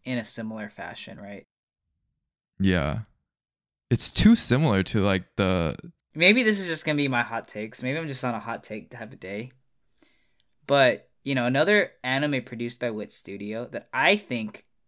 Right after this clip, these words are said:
Speaker 1: if it had a full run, which I, I don't, I haven't looked up if it's gonna get a full run, but I think is better than A O T is,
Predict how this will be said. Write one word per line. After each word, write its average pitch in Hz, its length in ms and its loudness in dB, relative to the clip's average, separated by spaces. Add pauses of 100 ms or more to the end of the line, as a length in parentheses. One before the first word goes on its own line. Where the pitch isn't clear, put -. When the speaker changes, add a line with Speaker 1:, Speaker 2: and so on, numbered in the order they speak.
(220)
Speaker 1:
if 170 220 0
it 170 140 2
had 151 180 4
a 120 80 2
full 123 320 -6
run, 110 360 -6
which 123 180 -4
I, 139 280 2
I 139 120 2
don't, 151 160 6
I 135 240 4
haven't 143 240 4
looked 117 160 -4
up 110 140 -6
if 107 100 -12
it's 107 140 -12
gonna 104 160 -8
get 101 120 -10
a 101 60 -12
full - 180 -16
run, - 280 -14 (1000)
but 131 160 2
I 123 80 4
think 127 260 -4
is 110 120 -6
better 104 300 -6
than 107 140 -8
A 104 120 -8
O 101 40 -8
T 107 320 -10
is, - 160 -18